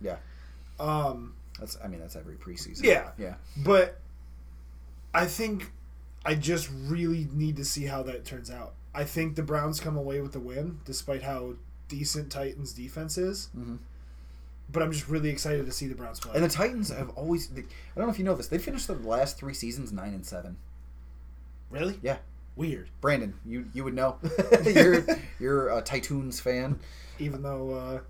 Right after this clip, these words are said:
Speaker 2: you started their running back on the bench
Speaker 1: <laughs> Yeah.
Speaker 2: when he had his forty-point game.
Speaker 1: Yeah. <laughs> That's what got you out of the playoffs, buddy.
Speaker 2: <laughs>
Speaker 1: Um, but yeah, it's, though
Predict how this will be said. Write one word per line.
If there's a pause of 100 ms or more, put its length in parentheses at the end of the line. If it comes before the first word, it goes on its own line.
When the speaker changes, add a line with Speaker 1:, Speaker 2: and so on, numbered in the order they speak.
Speaker 2:
you
started
their
running
back (320)
on
the
bench
Speaker 1:
<laughs>
Yeah.
Speaker 2:
when
he
had
his
forty-point
game. (200)
Speaker 1:
Yeah. (440)
<laughs>
That's
what
got
you
out
of
the
playoffs, (100)
buddy. (340)
Speaker 2:
<laughs>
Speaker 1:
Um, (360)
but
yeah,
it's, (560)
though